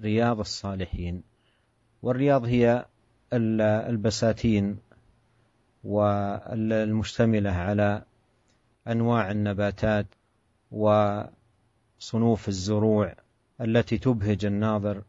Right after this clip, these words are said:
وتدخل السرور على المشاهد والمطالع. وأهل العلم يعتبرون المؤلفات العلمية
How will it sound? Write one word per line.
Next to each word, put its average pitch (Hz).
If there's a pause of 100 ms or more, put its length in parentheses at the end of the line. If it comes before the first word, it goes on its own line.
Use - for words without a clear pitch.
(560)
وتدخل 107
السرور 110
على 101
المشاهد 104
والمطالع. 101 (720)
وأهل 139
العلم 117 (460)
يعتبرون 113 (220)
المؤلفات 113
العلمية 104